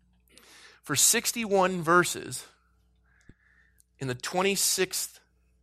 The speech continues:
in, in, in the, in the thirteenth chapter of the twenty-six chapters, there is, from Leviticus thirteen and fourteen, sixty-one verses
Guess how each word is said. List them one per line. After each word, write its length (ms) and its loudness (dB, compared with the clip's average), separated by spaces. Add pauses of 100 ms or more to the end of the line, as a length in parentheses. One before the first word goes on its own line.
(140)
in, 120 -2
in, 140 0
in 180 -4
the, 240 -2
in 100 -6
the 80 -2
thirteenth 540 0
chapter 340 2
of 80 -4
the 40 -8
twenty-six 760 -6
chapters, 640 -2 (1600)
there 200 6
is, 500 2 (100)
from 440 -4
Leviticus 440 -2
thirteen 380 -4
and 100 -6
fourteen, 460 -6
sixty-one 720 -4
verses 580 -4